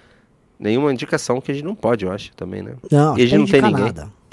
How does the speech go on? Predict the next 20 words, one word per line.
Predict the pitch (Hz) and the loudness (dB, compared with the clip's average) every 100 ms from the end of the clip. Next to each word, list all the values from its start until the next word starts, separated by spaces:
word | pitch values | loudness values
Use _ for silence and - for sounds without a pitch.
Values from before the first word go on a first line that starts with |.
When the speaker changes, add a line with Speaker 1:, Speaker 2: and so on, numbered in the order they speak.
| - - - - - | -20 -20 -20 -18 -2
Speaker 1:
O | 196 | 0
Thiago | - 143 135 104 | 4 6 6 6
mandou | 104 113 151 | 4 6 6
dez | 127 127 | 6 6
reais. | 160 95 78 - - - | 6 4 2 -6 -12 -2
Beraldo | 143 156 165 170 | 4 8 6 4
está | - 147 | 2 0
para | - 127 | 4 6
o | 113 | 6
M | 175 196 | 6 4
B | - | 6
L | 120 117 120 | 6 6 4
como | - 156 | 0 0
os | 143 | 0
estabilizadores | 131 - 180 196 180 170 135 131 151 117 | -2 0 2 2 2 4 6 4 2 0
náuticos | 98 110 - - - | 2 2 0 -6 -8
estão | 135 113 120 | -4 -2 2
para | 120 | 0
os | 127 | 0
barcos. | 110 90 98 - - | 0 0 0 -6 -16